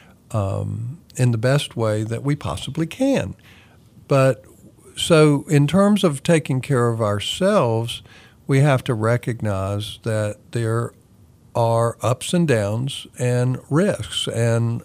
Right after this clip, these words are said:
uh, y-, you know, it, we're not gonna go through life with a, a perfect, uh, situation with no downturns. That's,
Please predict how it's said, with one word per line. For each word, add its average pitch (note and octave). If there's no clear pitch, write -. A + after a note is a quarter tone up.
uh, A#2+
y-, B2
you C3+
know, A#2
it, A#2+
we're B2+
not C#3+
gonna F#3
go E3
through D3
life A2
with A#2
a, B2
a A2+
perfect, -
uh, B2
situation A#2
with A#2
no A2+
downturns. B2
That's, A#2+